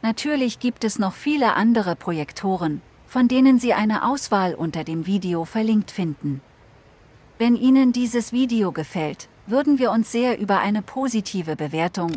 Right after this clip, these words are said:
und ein Abo freuen. Ich freue mich schon, wenn Sie das nächste Mal wieder zusehen, wenn wieder etwas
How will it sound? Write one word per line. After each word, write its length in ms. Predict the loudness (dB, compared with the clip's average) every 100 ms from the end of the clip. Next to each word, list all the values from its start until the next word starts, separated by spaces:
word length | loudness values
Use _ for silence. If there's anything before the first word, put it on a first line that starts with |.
| -2
und 200 | -2 -4
ein 200 | -4 -4
Abo 240 | -4 -6
freuen. 520 | -10 -6 -4 -4 -6 -16 _ _ _ _ _ _ _ -20 -14
Ich 120 | -14
freue 340 | -2 0 4 4
mich 180 | 2
schon, 280 | 0 -2 0
wenn 180 | 0 0
Sie 140 | 0
das 200 | -2 -2
nächste 360 | -2 -2 0 0
Mal 280 | 2 0 -2
wieder 280 | -4 -4 -4
zusehen, 560 | -4 -4 -2 -2 -4 -10 _ -2
wenn 240 | 0 2
wieder 320 | 2 0 0
etwas 500 | -4 -8 -10 -8 -12